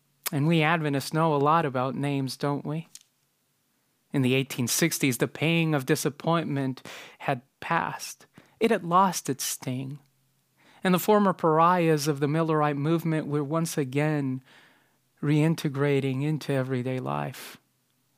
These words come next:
They were butchers and bakers and candlestick makers. And they came together.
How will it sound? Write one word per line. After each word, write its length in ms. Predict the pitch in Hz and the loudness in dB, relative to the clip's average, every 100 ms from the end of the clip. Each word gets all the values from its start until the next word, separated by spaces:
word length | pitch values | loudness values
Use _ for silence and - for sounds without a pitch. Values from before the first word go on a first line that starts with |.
| _ _ _ _ - | _ _ _ _ -2
They 120 | 220 | 2
were 140 | 208 | 4
butchers 540 | 180 147 160 - 160 160 | 4 2 2 2 2 2
and 140 | 180 | 2
bakers 520 | 147 143 139 147 143 | 4 2 2 0 2
and 140 | 151 131 | 0 0
candlestick 680 | - 156 151 139 - 135 139 | 0 0 0 -2 -2 -2 0
makers. 680 | 127 151 - 113 143 - - _ _ _ _ _ _ _ _ | -2 -2 -4 -8 -8 -10 -14 _ _ _ _ _ _ _ _
And 100 | 196 | 2
they 60 | 202 | 4
came 220 | 240 240 | 6 2
together. 600 | - 165 185 196 139 123 | 2 2 2 2 -2 -8